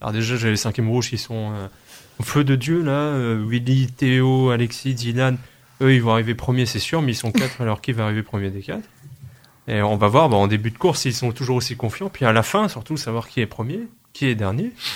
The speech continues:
<laughs> Mais, euh, et voilà. Et toi, Romain, tu penses être, euh, dans les premiers, dans les premières, pardon,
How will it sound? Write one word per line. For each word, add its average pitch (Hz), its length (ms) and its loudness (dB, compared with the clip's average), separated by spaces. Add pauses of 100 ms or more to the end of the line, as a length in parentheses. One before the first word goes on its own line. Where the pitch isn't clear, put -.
<laughs> - 840 -12
Mais, 127 200 2
euh, 120 200 2 (720)
et 127 40 0
voilà. 120 200 4
Et 156 100 2
toi, 170 180 0
Romain, 131 260 4
tu 127 40 -2
penses 127 280 -2
être, 127 240 -6
euh, 127 300 2
dans 120 200 2
les 120 100 0
premiers, 147 720 0
dans 135 140 -4
les 117 80 2
premières, 147 320 -4
pardon, 143 340 -8